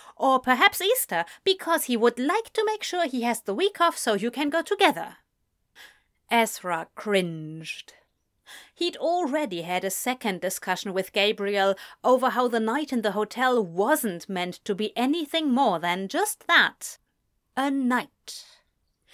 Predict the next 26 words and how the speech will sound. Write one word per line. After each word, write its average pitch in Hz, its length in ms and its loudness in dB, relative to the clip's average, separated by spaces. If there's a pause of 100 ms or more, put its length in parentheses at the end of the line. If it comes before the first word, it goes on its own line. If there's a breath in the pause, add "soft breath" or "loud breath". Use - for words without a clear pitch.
(320 loud breath)
He 285 220 -2
explained 285 800 -4
a 175 120 -6
few 302 440 -8
different 196 520 -4
times 277 380 -2
now 220 320 2 (260 loud breath)
that 294 180 0
he 330 220 -6
really 254 560 -2
didn't 196 380 -6
want 196 260 -4
anything 233 540 -2
more 196 220 -2
than 170 160 -4
a 170 60 -4
friendship 208 720 -4
with 185 200 -4
him 190 280 -2 (280 loud breath)
and 277 220 -2
that 311 220 0
there 339 200 4
wouldn't 220 560 -2
be 165 240 -8
any 226 320 0
repeats. - 960 -8